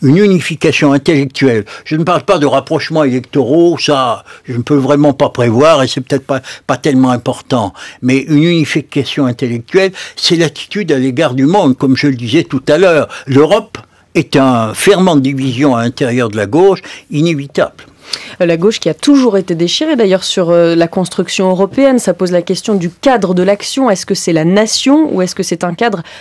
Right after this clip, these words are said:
Speaker 2: plus large ? Jacques Julliard.
Speaker 1: Euh,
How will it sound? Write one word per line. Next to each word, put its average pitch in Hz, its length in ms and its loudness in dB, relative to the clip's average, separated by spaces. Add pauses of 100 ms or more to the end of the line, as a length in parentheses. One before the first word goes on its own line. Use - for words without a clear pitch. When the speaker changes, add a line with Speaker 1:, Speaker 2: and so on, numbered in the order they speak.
(160)
Speaker 2:
plus 262 180 0
large ? 208 440 0 (560)
Jacques 180 180 -2
Julliard. 170 460 -4 (560)
Speaker 1:
Euh, 107 600 2